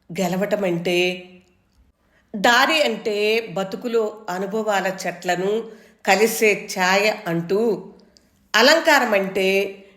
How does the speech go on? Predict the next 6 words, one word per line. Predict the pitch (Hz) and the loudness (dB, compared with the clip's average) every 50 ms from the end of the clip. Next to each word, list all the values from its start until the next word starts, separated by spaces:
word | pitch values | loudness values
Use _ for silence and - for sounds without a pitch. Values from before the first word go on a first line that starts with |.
| _ - | _ -2
నీకు | 208 220 254 269 269 - 285 | 2 4 4 4 2 2 0
నీవు | 247 233 220 208 202 | 2 2 0 0 -2
చేసుకునే | 185 - 208 196 190 196 - - - 196 190 190 185 185 185 185 - - - | -2 -2 0 0 0 -2 -4 -6 -4 -2 0 0 2 0 0 -2 -6 -10 -8
అలంకారం | 160 160 175 180 190 196 - 214 196 185 185 185 180 | -6 -2 -2 -2 -2 -2 -2 0 0 0 0 -2 -4
కాదని, | 180 190 170 170 170 180 170 175 190 202 226 240 202 - - - - - - - _ _ _ _ _ _ _ _ _ - | -2 -2 0 0 2 2 2 2 2 2 2 0 -2 -4 -10 -16 -20 -20 -20 -20 _ _ _ _ _ _ _ _ _ -2
ఊరికే | 233 262 302 320 320 302 302 247 240 226 214 220 233 220 - - - | 2 4 6 6 6 4 2 2 2 2 2 2 0 -2 -6 -12 -20